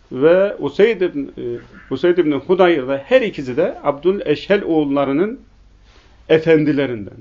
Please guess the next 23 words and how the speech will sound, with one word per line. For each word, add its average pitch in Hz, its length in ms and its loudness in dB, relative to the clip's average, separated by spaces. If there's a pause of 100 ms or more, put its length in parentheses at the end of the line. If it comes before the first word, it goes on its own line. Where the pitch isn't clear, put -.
(120)
ileri 208 300 10
gelenlerinden 107 680 0
yani. 104 300 -16 (2750)
Sa'd 214 480 -2
bu 196 140 -2
durumu 196 340 0
görünce 165 480 -2
diyor 226 240 -4
ki 180 280 0 (340)
Useyd'e, 139 560 0 (640)
"Git 233 340 -6 (280)
şu 156 200 -4
adamlara 143 640 0 (200)
ve 139 60 -2
onlara 160 460 0
söyle. 123 400 -2 (640)
Bizim 151 440 -2
bu 151 280 -4 (560)
yurdumuzda, 139 720 -2
memleketimizde 135 880 -2
ne 131 120 0
işleri 113 420 -2
var? 95 80 -14